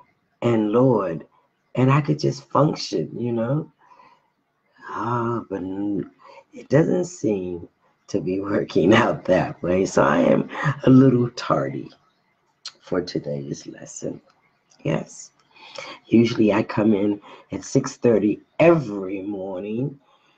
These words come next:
and, uh, except for Sunday. Sunday I don't do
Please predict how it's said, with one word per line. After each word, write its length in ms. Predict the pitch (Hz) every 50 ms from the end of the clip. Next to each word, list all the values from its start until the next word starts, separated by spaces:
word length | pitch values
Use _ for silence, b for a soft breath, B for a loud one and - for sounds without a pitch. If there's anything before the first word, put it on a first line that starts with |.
| _ _ _ _ _ - -
and, 320 | 113 117 110 104 104 101
uh, 280 | 104 101 95 95 98 95 101 101 _ _ _ _ _ _ _ _ _ _ _ _ _ _ _ _ _ _ _
except 280 | - - 143 - -
for 120 | - 98 104
Sunday. 540 | - - 139 117 104 95 80 78 82 95
Sunday 480 | 92 - - 113 120 127 117 110 123 120
I 140 | 104 98 98
don't 560 | 82 80 - 101 101 98 104 101 80 - -
do 380 | - 78 82 80 76 76 76 -